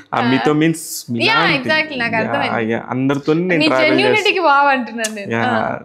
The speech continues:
Speaker 1: యా.
Speaker 2: మ్మ్.
Speaker 1: డెఫినెట్‌గా అండి. I like that.
Speaker 2: మ్మ్.
Speaker 1: ఒక చిన్న క్యారెక్టర్ ఆర్టిస్ట్‌ని చూసినా I respect
Speaker 2: మ్మ్.
Speaker 1: that.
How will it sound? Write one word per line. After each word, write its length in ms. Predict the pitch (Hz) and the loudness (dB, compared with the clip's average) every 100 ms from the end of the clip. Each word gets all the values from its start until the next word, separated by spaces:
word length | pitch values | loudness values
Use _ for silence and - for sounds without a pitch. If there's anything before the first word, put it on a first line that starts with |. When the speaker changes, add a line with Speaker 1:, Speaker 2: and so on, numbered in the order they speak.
| - - | -14 -12
Speaker 1:
యా. 80 | 240 | -10
Speaker 2:
మ్మ్. 340 | 233 220 113 | -10 -12 -4
Speaker 1:
డెఫినెట్‌గా 400 | 127 135 170 131 | -4 0 0 0
అండి. 320 | 110 - 117 120 | -4 -4 -2 2
I 60 | |
like 260 | 123 131 139 | 2 0 0
that. 160 | 156 - _ - 240 | -4 -4 _ -20 -16
Speaker 2:
మ్మ్. 100 | 233 | -12
Speaker 1:
ఒక 100 | 117 | -10
చిన్న 300 | - 160 175 | 0 2 2
క్యారెక్టర్ 420 | 170 151 143 151 | 2 -2 0 -2
ఆర్టిస్ట్‌ని 420 | 139 143 - 135 | -2 -4 -6 -4
చూసినా 220 | 127 143 | -4 -4
I 80 | 127 | -2
respect 320 | 117 113 - | -2 -2 -4
Speaker 2:
మ్మ్. 100 | 110 | -4
Speaker 1:
that. 120 | 104 | -6